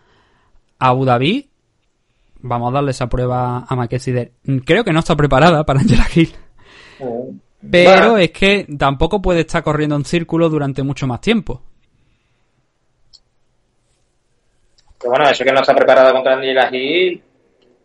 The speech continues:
Speaker 2: no sé yo,
Speaker 1: No,
Speaker 2: ¿eh?
Speaker 1: no, no, Manu, no, no. Por Dios, ¿tú la, tú, tú viste el combate que hizo Angela contra Michelle?
Speaker 2: La verdad que no tu-, no tuve tiempo.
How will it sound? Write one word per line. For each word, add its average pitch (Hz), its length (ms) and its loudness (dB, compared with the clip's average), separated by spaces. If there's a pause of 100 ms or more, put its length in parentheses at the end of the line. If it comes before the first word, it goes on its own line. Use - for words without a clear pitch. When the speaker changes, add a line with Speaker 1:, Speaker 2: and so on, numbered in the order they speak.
Speaker 2:
no 123 100 -4
sé 131 160 -6
yo, 123 60 0
Speaker 1:
No, 127 360 6
Speaker 2:
¿eh? 135 40 2
Speaker 1:
no, 120 200 -4
no, 117 140 -8
Manu, 117 280 -10
no, 113 200 -12
no. 117 100 -18 (240)
Por 117 140 -20
Dios, 120 180 -12
¿tú 135 100 -10
la, 127 200 -6
tú, 123 220 -10
tú 127 140 -10
viste 131 200 -8
el 131 60 -8
combate 139 320 -6
que 143 80 -8
hizo 143 560 -4 (560)
Angela 135 360 -2
contra 131 220 -6
Michelle? 135 380 -6 (1500)
Speaker 2:
La 107 80 -4
verdad 110 180 2
que 131 80 -2
no 135 80 0
tu-, 135 320 -4
no 123 80 -2
tuve 127 160 0
tiempo. 131 240 -2